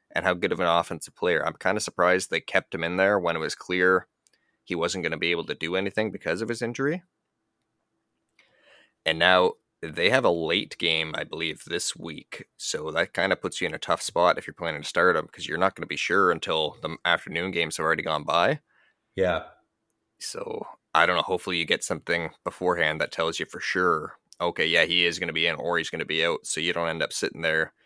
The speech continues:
Speaker 1: before the Sunday night game and he's gone.
Speaker 2: Yeah. Yeah, it's a tough situation.
Speaker 1: Uh, tight ends. So we had a week of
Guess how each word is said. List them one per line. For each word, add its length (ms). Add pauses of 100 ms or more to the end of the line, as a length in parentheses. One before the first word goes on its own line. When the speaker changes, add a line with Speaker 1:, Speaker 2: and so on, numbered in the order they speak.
(240)
Speaker 1:
before 280
the 60
Sunday 240
night 180
game 220
and 100
he's 160
gone. 400 (540)
Speaker 2:
Yeah. 260 (360)
Yeah, 120
it's 160
a 40
tough 200
situation. 580 (1800)
Speaker 1:
Uh, 280
tight 380
ends. 680 (680)
So 400
we 160
had 240
a 80
week 520
of 600